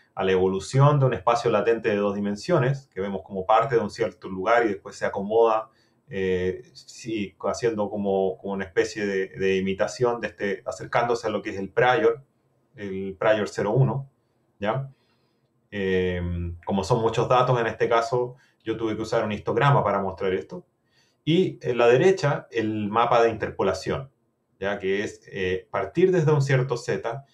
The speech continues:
y generar un cierto, un cierto evento. Este mapa de interpolación es bastante útil porque luego yo puedo ir a esta zona, a este, a esta zona de Z, ¿ya?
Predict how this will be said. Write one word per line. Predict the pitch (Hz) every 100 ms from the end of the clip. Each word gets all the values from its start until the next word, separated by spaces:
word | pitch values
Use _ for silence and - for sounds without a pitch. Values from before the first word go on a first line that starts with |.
| _
y | -
generar | 110 110 98 101 117 120 -
un | - 98 95 90 85
cierto, | - 98 95 - 95 -
un | -
cierto | - 90 -
evento. | 87 80 71 _ _ _ _
Este | 139 139
mapa | 165 160 160
de | 160
interpolación | 147 139 143 139 135 170 175 160
es | 123 127
bastante | 120 120 131 131
útil | 123 - 123 -
porque | 95 107
luego | 104 123 131
yo | 120 113
puedo | 120 117
ir | 107 131 - -
a | 104
esta | 107 - 104
zona, | - 104 107 - -
a | 104
este, | 104 - - -
a | -
esta | -
zona | 107 - 151 120
de | 98
Z, | - 90 85 - - _ _ _ -
¿ya? | 104 - -